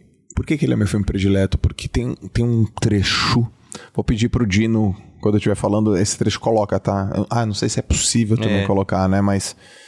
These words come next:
Speaker 2: Alguns segundos parece que pode, né?
Speaker 1: Alguns
Speaker 2: Tem
Speaker 1: segundos, dois, três. Tem um trecho que é, bom, é Cuba Gooding Júnior e Robert De Niro.
Speaker 2: Somente.
Speaker 1: Só isso.
Speaker 2: Só.
Speaker 1: É história real.
Speaker 2: Uhum.
Speaker 1: E aí, o cara não desiste, meu. O cara não desiste. É,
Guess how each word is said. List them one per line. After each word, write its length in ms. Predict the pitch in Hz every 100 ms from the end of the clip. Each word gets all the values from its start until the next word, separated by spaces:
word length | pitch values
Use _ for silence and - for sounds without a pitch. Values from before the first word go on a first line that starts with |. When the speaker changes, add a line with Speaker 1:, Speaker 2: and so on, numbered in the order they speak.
| - - -
Speaker 2:
Alguns 260 | 135 165 190
segundos 300 | 165 160 -
parece 240 | 151 160
que 60 | -
pode, 240 | 104 92
né? 60 | 101
Speaker 1:
Alguns 280 | 107 120
Speaker 2:
Tem 80 | 131
Speaker 1:
segundos, 180 | 101 107
dois, 260 | 117 120 110
três. 420 | 104 101 98 - - - - - -
Tem 120 | 127
um 100 | 127 131
trecho 600 | - 120 120 117 - 123
que 260 | - 120
é, 400 | 117 113 110 107 101 92
bom, 200 | 113 101
é 140 | 107 135
Cuba 280 | - 175 135
Gooding 200 | 110 151
Júnior 420 | 147 123 170 254 269
e 40 |
Robert 300 | - 147 214 208
De 80 | 226
Niro. 340 | 208 135 127
Speaker 2:
Somente. 440 | - 117 95 -
Speaker 1:
Só 360 | - - - 330
isso. 500 | 302 110 - - 82
Speaker 2:
Só. 220 | - 98 - - - _ -
Speaker 1:
É 60 | -
história 260 | - 196 -
real. 560 | 127 143 107 113 233 - -
Speaker 2:
Uhum. 400 | 135 131 104 131
Speaker 1:
E 100 | 131
aí, 100 | 120 117 - _ -
o 80 | 285
cara 180 | - 120
não 140 | 107
desiste, 420 | 139 160 160 -
meu. 100 | -
O 40 | -
cara 200 | 85 85
não 120 | 92
desiste. 560 | 170 185 110 117 - 78
É, 680 | 71 73 76 175 76 80 92